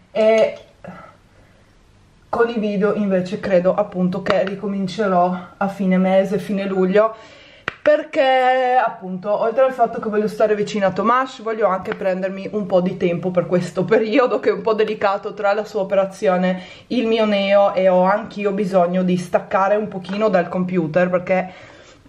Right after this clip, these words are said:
voi non immaginate quante ore io, le pa-, io passi davanti al computer, quindi è, è anche una cosa positiva per me se in questo periodo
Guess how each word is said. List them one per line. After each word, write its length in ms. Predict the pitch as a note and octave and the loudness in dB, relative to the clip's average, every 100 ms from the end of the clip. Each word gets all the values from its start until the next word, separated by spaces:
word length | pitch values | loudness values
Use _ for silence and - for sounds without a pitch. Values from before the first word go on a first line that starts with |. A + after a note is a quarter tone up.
| - | -4
voi 320 | G3+ A#3 A#3+ | 2 4 2
non 180 | A3+ B3 | 0 4
immaginate 600 | C4+ - C4+ A3+ A3+ C#4+ | 4 4 2 0 -2 -2
quante 320 | B3+ D4 C4 | 0 0 2
ore 260 | A3 G#3+ G#3+ | 2 2 2
io, 240 | G#3 G#3 | -2 -2
le 160 | A3 A#3+ | 0 -2
pa-, 180 | G#3+ - A3+ | -2 0 0
io 220 | B3 A#3+ | 2 2
passi 380 | A3 G#3 - A3 | 2 -2 -4 -8
davanti 340 | F#3+ G3 F#3+ | -6 -6 -4
al 100 | F#3+ | -6
computer, 600 | G3 G3 F#3+ F3+ F3+ F#3 | -6 -10 -6 -6 -4 -4
quindi 540 | F#3 F#3+ F#3 F#3+ F#3+ F#3+ - - - _ | -2 -2 -2 -2 -4 -8 -18 -20 -20 _
è, 800 | F#3+ F#3 F3+ F3+ F3 F3 E3+ E3+ | 4 6 6 6 6 4 4 2
è 80 | F#3 | 2
anche 300 | F#3 F#3 - | 2 0 -2
una 160 | F#3 F3+ | -2 -4
cosa 240 | F#3+ G3 | -4 -4
positiva 460 | F#3 G3 G3 F#3 F3+ | -4 -6 -2 0 2
per 180 | F3+ | 2
me 180 | F3+ E3+ | 2 0
se 160 | - F3+ | 0 -2
in 60 | |
questo 320 | F3 F3+ G#3 F3+ | -2 -4 -4 0
periodo 720 | F3+ F3 F3+ F3 F3+ F3+ | 2 4 4 6 4 0